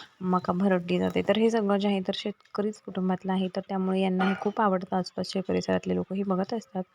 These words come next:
की खूप चांगल्या पद्धतीने इथे काळजी घेतली जाते. काळजी खूप जास्त घ्यावी लागते, तरी देखील खूप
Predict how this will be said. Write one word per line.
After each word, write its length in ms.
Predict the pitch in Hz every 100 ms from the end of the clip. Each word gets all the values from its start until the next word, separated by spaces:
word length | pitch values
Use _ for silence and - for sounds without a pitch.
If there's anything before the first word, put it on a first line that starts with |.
| - _ _ - - -
की 60 | 226
खूप 180 | 247 -
चांगल्या 260 | 214 202 202
पद्धतीने 360 | 196 208 202
इथे 160 | 190 202
काळजी 320 | 202 190 190
घेतली 300 | 196 - 185
जाते. 300 | 190 180 196 - - _ -
काळजी 260 | 208 202 214
खूप 160 | - 214 196
जास्त 300 | - 185 -
घ्यावी 300 | 208 208 190 190
लागते, 280 | 196 - 185
तरी 140 | 185 185
देखील 280 | 214 208
खूप 100 | -